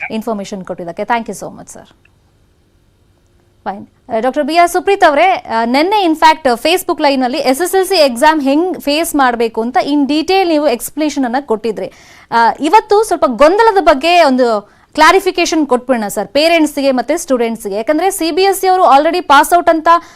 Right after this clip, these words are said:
ಅನೌನ್ಸ್ ಆಗ್ಬಿಟ್ಟಿದೆ, ಅವ್ರ ರಿಸಲ್ಟ್‌ಗೋಸ್ಕರ ವೇಟ್ ಮಾಡ್ತಿದ್ದಾರೆ. ಕೆಲವೊಂದು ಕಾಲೇಜ್ಗಳಲ್ಲಿ already ಕ್ಲಾಸಸ್ ಕೂಡ ನಡೀತಾ ಇದೆ ಪಿ ಯು ಸಿಗೆ ಅಂತ ನಾವು ಕೇಳ್ಪಟ್ವಿ. ಇದನ್ನ ಶಿಕ್ಷಣ ತಜ್ಞರೇ ಕನ್ಫರ್ಮ್ ಮಾಡಿದ್ರು ಕೂಡ.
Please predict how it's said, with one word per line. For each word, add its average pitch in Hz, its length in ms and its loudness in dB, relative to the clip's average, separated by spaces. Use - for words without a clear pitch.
ಅನೌನ್ಸ್ 320 340 2
ಆಗ್ಬಿಟ್ಟಿದೆ, 294 640 4
ಅವ್ರ 262 360 2
ರಿಸಲ್ಟ್‌ಗೋಸ್ಕರ 370 680 2
ವೇಟ್ 285 280 0
ಮಾಡ್ತಿದ್ದಾರೆ. 240 800 -4
ಕೆಲವೊಂದು 370 360 4
ಕಾಲೇಜ್ಗಳಲ್ಲಿ 339 640 4
already 320 440 4
ಕ್ಲಾಸಸ್ 359 580 2
ಕೂಡ 403 180 4
ನಡೀತಾ 311 400 2
ಇದೆ 277 140 4
ಪಿ 277 160 -6
ಯು 302 100 -2
ಸಿಗೆ 277 240 -2
ಅಂತ 233 220 -2
ನಾವು 254 200 2
ಕೇಳ್ಪಟ್ವಿ. 262 580 -2
ಇದನ್ನ 254 200 -2
ಶಿಕ್ಷಣ 285 360 -4
ತಜ್ಞರೇ 302 360 0
ಕನ್ಫರ್ಮ್ 277 440 0
ಮಾಡಿದ್ರು 269 360 0
ಕೂಡ. 175 180 -8